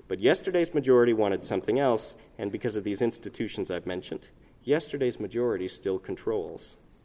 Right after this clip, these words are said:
Now, we often accept this gap between the law and today's popular preferences because of legal stability.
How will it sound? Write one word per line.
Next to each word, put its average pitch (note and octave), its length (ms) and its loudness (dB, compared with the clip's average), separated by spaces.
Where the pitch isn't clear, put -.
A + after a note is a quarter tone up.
Now, C3 120 4
we E3 140 6
often F#3+ 300 2
accept - 400 -4
this A#2+ 160 -4
gap A2 480 -2
between G#2+ 260 -4
the G2+ 80 -4
law F#2 440 0
and G2 140 -12
today's G2+ 300 2
popular F2+ 420 -4
preferences G2 680 -6
because G#2 340 -2
of G#2 220 -2
legal G2 240 -6
stability. G#2+ 680 -6